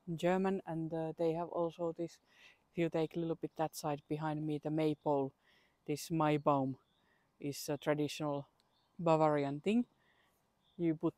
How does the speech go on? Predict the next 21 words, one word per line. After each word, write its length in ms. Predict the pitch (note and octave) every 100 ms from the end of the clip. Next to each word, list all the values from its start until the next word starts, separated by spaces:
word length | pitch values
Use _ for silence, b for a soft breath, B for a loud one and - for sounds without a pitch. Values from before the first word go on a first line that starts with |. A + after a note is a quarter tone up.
| -
their 180 | D#3+ D#3
blue 300 | E3+ E3 D#3
and 120 | D3+
white 220 | D3+ D3 -
pole 320 | D#3+ D3+ C#3+
and, 280 | C3 B2+ C3
uh, 120 | B2+
from 220 | - D3+
the 120 | C#3+ D3
wood, 340 | D#3 D3+ - - _ _ _ _ -
and 260 | C#3 C3+
then 200 | C3+ C#3+
you 200 | D3 D3
have 220 | C#3 D3 C#3 -
the 240 | D3+ C#3 C3+
kind 220 | D3+ C#3
of, 100 | C#3 -
uh, 80 | C#3
different 440 | C#3+ - C#3 C3+
professions 640 | C#3+ D3+ D3 - C#3 C3 C#3
or 220 | C3